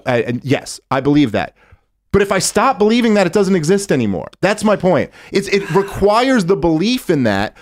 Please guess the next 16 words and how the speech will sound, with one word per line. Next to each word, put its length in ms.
Otherwise, 400
it's 160
over. 340
And 160
so, 140
in 160
a 40
sense, 580
even 260
though 140
it 80
is 100
completely 760
ridiculous 920
for 580
the, 320